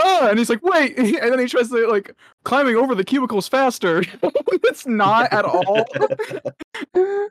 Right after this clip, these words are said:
Speaker 1: And he just
Speaker 2: so
Speaker 1: tries to climb over. But I
Speaker 2: Tries
Speaker 1: also,
Speaker 2: to
Speaker 1: the
Speaker 2: climb
Speaker 1: scene
Speaker 2: over?
Speaker 1: where, like, Barbie's, like, being taken by the old lady, and they're all just, like, waving
Speaker 2: Yeah.
Speaker 1: at him. <laughs> She's
Speaker 2: They're like, they're just
Speaker 1: <laughs> like
Speaker 2: waving at her fo-, uh,
Speaker 1: Yeah, like, <laughs> okay.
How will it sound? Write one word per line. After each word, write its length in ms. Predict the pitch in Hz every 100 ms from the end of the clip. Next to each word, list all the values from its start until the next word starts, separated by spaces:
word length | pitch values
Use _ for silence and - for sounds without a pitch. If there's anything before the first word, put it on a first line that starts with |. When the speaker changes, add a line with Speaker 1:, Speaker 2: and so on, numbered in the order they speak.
| _ 277 -
Speaker 1:
And 220 | 247 220
he 100 | 247
just 40 |
Speaker 2:
so 140 | 233 202
Speaker 1:
tries 260 | 208 208 202
to 60 |
climb 360 | - 220 190 190
over. 480 | 185 185 196 196 240 _ _ _ _ _ _ - 175
But 100 | 196
I 100 | 185
Speaker 2:
Tries 40 | 160 151
Speaker 1:
also, 40 |
Speaker 2:
to 40 | 208
Speaker 1:
the 80 | 196
Speaker 2:
climb 100 | 185
Speaker 1:
scene 160 | -
Speaker 2:
over? 180 | - 185
Speaker 1:
where, 80 | 165
like, 200 | 165 165 - _ _ - -
Barbie's, 440 | 160 165 175 170
like, 160 | 170 156
being 200 | 160 156
taken 380 | - 151 165 160
by 100 | 156
the 100 | 151
old 220 | 156 139
lady, 480 | 147 151 156 160 156
and 120 | -
they're 100 | 151
all 100 | 160
just, 160 | 170 226
like, 100 | 226
waving 460 | 196 196 160 156 170
Speaker 2:
Yeah. 140 | -
Speaker 1:
at 80 | 220 -
him. 240 | - 320 359
<laughs> 200 | - 508
She's 380 | - - - 392 -
Speaker 2:
They're 80 | 180
like, 320 | 185 190 190 _ _ _ _ _ -
they're 220 | 147 165 170
just 220 | 196 208
Speaker 1:
<laughs> 20 |
like 100 | 147
Speaker 2:
waving 360 | 127 143 147 147
at 160 | 143
her 260 | 156 147 147 -
fo-, 140 | 135 -
uh, 100 | 123
Speaker 1:
Yeah, 480 | 143 262 247 247 226 240 - _ _ 285
like, 100 | 190
<laughs> 60 | 269
okay. 400 | 269 202 220